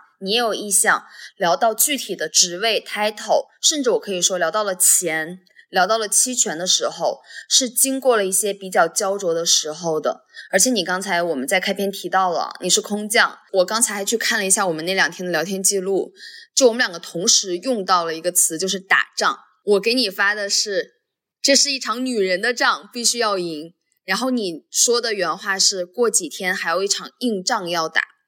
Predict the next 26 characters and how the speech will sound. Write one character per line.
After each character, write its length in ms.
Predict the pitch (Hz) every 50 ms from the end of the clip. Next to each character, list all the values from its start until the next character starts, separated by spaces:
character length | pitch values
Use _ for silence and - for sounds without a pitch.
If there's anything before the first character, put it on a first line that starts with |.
| _ _ _ _ _ _ _ -
所 180 | - - 233 226
以 80 | 269
我 240 | 294 277 247 226 226
也 200 | 240 254 262 262
很 240 | 254 - 247 165 156
好 240 | - - 240 226 220
奇， 280 | 220 - - 190 175 175 180 170
能 200 | 160 156 170 180
不 120 | - 262
能 260 | 247 214 185 170 170
再 160 | - 220 202 190
去 520 | 190 - - - 226 208 175 - - _ _ _ _ _ -
说 360 | - - - - 285 269 262
一 140 | 262 254 220
下 200 | 196 - 196 165
你 120 | 156 127 147
这 160 | - - 214
个 140 | 220 202 196
仗 360 | - - - 254 226 196 202 190
是 120 | - 214
怎 140 | 202 - 170
么 100 | 156 185
打 300 | 185 - - 170 110 -
下 160 | - - 185
来 240 | 180 156 - 50 -
的？ 80 | -